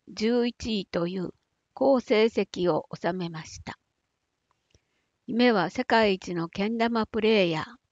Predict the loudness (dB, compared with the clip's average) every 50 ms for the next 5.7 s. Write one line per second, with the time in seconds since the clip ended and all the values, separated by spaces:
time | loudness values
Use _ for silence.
0 | _ _ _ -20 _ _ -4 -4 -4 -6 _ _ _ _ _ _ -4 0 2 2
1 | 0 0 -2 -6 -4 0 4 4 4 4 4 0 -2 -4 -4 -6 -6 -6 -6 -10
2 | -10 -10 -10 -10 -10 _ _ _ _ _ _ _ _ _ _ _ 0 2 2 2
3 | 4 2 -2 0 2 0 0 2 2 0 0 0 0 0 0 0 0 -2 -4 -6
4 | -2 -2 -2 -2 0 0 2 4 4 4 2 2 0 0 0 -2 -2 -4 -2 -2
5 | -2 -2 -4 -4 -2 -4 -6 -6 -8 -10 -10 -12 -14